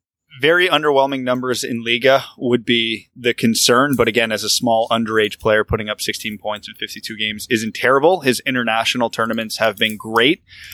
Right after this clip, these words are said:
Um, again, with someone as slight as he is, you can't not be concerned 'cause he doesn't have the skill of a Lucas Raymond or a Marco Rossi. So,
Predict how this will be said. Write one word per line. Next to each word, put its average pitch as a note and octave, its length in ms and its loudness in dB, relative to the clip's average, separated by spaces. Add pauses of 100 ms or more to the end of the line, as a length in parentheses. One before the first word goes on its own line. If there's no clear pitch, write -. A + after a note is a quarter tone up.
(200)
Um, A#2+ 280 4
again, B2+ 480 0
with A#2 120 -6
someone B2+ 400 -2
as A#2 240 0
slight A#2+ 640 0
as A#2+ 160 2
he B2 260 -2
is, D#3 460 2 (720)
you B2 140 -8
can't A#2+ 420 -4
not A2+ 340 -2 (120)
be A2+ 360 -4
concerned A2+ 600 0
'cause A2+ 180 -2
he C3 80 -4
doesn't D3 280 2
have A#2 380 -2
the A#2+ 120 0
skill A#2 480 0 (360)
of B2+ 100 2
a B2 60 4
Lucas A#2+ 400 -2
Raymond A#2 280 0
or A2+ 100 -2
a G#2+ 40 -6
Marco A2+ 320 2
Rossi. A2 500 0
So, A#2+ 280 2